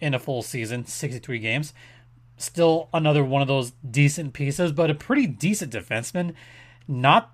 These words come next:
the defenseman that I would have kept around, because there are other defensemen that have looked better than Tristan Luneau. So I think, I think Luneau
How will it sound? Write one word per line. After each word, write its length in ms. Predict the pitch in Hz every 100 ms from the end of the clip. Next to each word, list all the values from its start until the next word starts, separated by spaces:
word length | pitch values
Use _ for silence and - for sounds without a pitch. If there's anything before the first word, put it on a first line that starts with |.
| -
the 100 | 240
defenseman 760 | 165 151 175 160 151 170 160 147
that 340 | 139 135 - _ _ _ -
I 440 | 139 135 135 135 120 -
would 240 | 131 139 123
have 520 | 135 123 117 110 - _ _ -
kept 360 | - 147 - -
around, 480 | 131 101 104 151 143
because 300 | 143 156 143
there 180 | 156
are 100 | 117 - _
other 260 | 180 196 208
defensemen 680 | 170 147 143 139 151 135 123 - - - _ -
that 160 | 147 123
have 300 | 143 123 131
looked 560 | 147 135 143 139 - -
better 680 | 135 104 156 143 131 104 90 _ _ _ - _ -
than 220 | 135 123
Tristan 420 | - 143 147 139
Luneau. 260 | 131 123 98
So 140 | -
I 80 | 139
think, 260 | 151 190 151 - - - -
I 100 | 151
think 140 | 196 208
Luneau 560 | 202 165 170 170 170